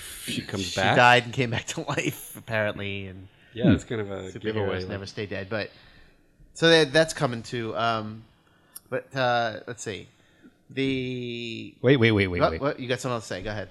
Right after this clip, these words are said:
Speaker 3: Heroes Reborn. That's all I have to
Speaker 2: Oh,
Speaker 3: say.
Speaker 2: yeah.
Speaker 3: Yeah.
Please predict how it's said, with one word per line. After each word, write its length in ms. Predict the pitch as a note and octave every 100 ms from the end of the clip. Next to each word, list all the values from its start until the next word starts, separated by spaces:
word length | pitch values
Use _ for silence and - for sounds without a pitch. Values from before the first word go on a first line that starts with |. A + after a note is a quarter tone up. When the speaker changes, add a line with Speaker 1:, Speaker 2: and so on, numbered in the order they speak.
| - _ _ -
Speaker 3:
Heroes 540 | - C3+ C3+ B2 A2
Reborn. 460 | G#2 F#2 F2 D#2+ D2 - - - - - - _ _ - -
That's 80 |
all 80 | G2+
I 60 | G2
have 80 | G#2
to 60 |
Speaker 2:
Oh, 400 | D3 C#3 B2 G#2+ G#2
Speaker 3:
say. 60 |
Speaker 2:
yeah. 320 | B2+ A#2+ A2 A2
Speaker 3:
Yeah. 300 | A#2 G#2+